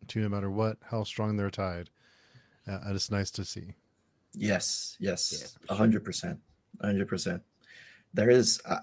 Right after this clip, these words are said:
Speaker 2: I mean, I, I've talked about this with other authors. It's so cool to not have to actually, you know, compete with other people, 'cause no matter if, if someone has, you know, a book before yours or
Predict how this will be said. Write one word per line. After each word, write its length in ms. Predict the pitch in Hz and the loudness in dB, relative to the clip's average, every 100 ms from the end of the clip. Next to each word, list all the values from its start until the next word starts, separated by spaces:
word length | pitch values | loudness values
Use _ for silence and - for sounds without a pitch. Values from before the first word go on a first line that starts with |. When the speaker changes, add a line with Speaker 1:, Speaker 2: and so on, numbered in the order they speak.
| - | 2
Speaker 2:
I 40 | |
mean, 320 | 117 110 104 - _ _ _ _ - | 6 8 6 0 _ _ _ _ -4
I, 140 | 90 - | -2 0
I've 140 | 113 | 4
talked 220 | 127 123 | 4 4
about 260 | 101 101 - | 2 2 0
this 180 | 101 - | -4 0
with 100 | 101 | 2
other 240 | 95 101 | 4 4
authors. 400 | 95 98 110 110 | 4 2 2 0
It's 200 | - - | -4 0
so 300 | - - 123 | 4 8 8
cool 500 | 113 - 117 110 104 - _ _ _ _ _ _ _ _ _ | 6 6 8 8 6 -6 _ _ _ _ _ _ _ _ _
to 120 | - 117 | 4 6
not 280 | 110 110 | 8 4
have 200 | - 107 110 | 4 2 2
to 300 | 110 110 110 | 2 2 2
actually, 480 | 113 113 113 117 104 | 6 6 6 2 2
you 200 | 101 107 | 4 4
know, 180 | 107 98 | 4 2
compete 640 | - 104 110 - 117 113 | 0 0 0 2 2 2
with 160 | - 92 | 0 0
other 180 | 104 104 | 2 2
people, 360 | 104 98 101 | 0 -4 -4
'cause 180 | 95 113 | 0 0
no 180 | 117 185 | 6 10
matter 360 | 220 135 113 107 | 10 10 8 4
if, 160 | 104 - | 0 -2
if 200 | 110 - | -4 0
someone 280 | 113 113 | 6 6
has, 400 | 110 110 101 90 | 6 4 2 0
you 60 | 117 | 0
know, 240 | 107 95 - - - - - _ - | 0 0 -4 -18 -20 -20 -20 _ 2
a 60 | |
book 320 | 113 123 113 - - - | 8 8 6 0 -18 0
before 400 | 117 113 - 107 | 2 2 4 4
yours 420 | 101 101 104 101 | 4 2 4 2
or 160 | 101 | 0